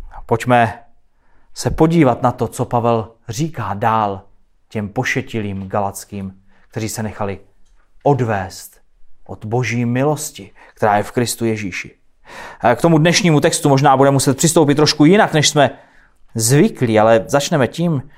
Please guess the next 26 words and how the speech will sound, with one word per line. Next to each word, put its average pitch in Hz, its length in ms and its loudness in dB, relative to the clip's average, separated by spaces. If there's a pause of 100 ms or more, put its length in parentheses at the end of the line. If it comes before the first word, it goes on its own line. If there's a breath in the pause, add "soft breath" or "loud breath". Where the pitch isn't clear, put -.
(260 soft breath)
na 151 80 2
co 151 160 0
jsme 117 220 0
zvyklí. 104 480 -6 (540)
Začneme 117 320 -2
tím, 131 280 2
že 120 200 4 (240 loud breath)
znovu 147 460 4
přečteme 123 560 0 (800)
ten 131 220 2
dnešní 139 420 2
text. - 460 -8 (840)
Od - 180 -2
patnáctého 147 720 4
do 135 100 6
osmnáctého 139 680 4
verše 143 300 2
třetí 117 280 -2
kapitoly. - 440 -2 (1200 soft breath)
Pavel 131 260 4
tam 135 180 2
píše: 170 500 4 (340)
„Bratři, 185 640 2 (500)
znázorním 185 840 4
to 165 100 4
příkladem. 113 640 0